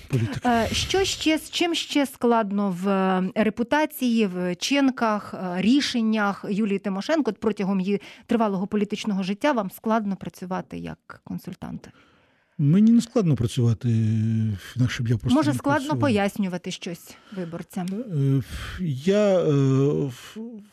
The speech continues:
Speaker 1: ну, знаєте, е, умовні недоліки кандидата можуть бути його сильними сторонами, і навпаки, сильні сторони.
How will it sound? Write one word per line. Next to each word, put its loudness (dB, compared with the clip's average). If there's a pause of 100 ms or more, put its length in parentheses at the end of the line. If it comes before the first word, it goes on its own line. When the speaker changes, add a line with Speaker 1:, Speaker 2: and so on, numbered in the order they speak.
(580)
Speaker 1:
ну, 4
знаєте, 4 (1600)
е, -8 (1040)
умовні 8
недоліки 4
кандидата 2
можуть 2
бути 0
його 0
сильними -2
сторонами, -4
і 4
навпаки, -2
сильні -6
сторони. -10